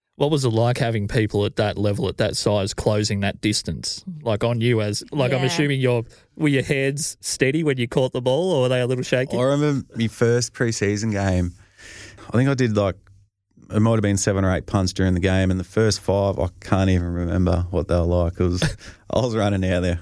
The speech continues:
Speaker 3: I don't even know if I was running or staggering, walking. I was just sweating and, like, a little bit of shakes. And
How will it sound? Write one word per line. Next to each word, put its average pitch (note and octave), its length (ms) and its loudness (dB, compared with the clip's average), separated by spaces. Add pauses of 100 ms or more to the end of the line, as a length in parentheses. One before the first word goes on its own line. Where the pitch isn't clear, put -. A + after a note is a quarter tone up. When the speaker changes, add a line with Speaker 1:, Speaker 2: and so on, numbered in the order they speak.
Speaker 3:
I G#2+ 120 -2
don't F#2+ 140 2
even E2+ 180 0
know E2 80 -2
if E2 80 -2
I F2 80 -2
was E2+ 180 -6
running F#2+ 340 2
or F2 240 0 (520)
staggering, G2+ 680 0
walking. G2 540 0
I G2 80 0
was F#2+ 120 0
just F#2 180 -2
sweating F#2+ 360 0
and, F#2 320 0
like, F#2 180 -2
a F#2+ 40 -2
little G2 180 0
bit F#2+ 140 -4
of F#2 60 -10
shakes. F#2 500 0
And F2+ 240 0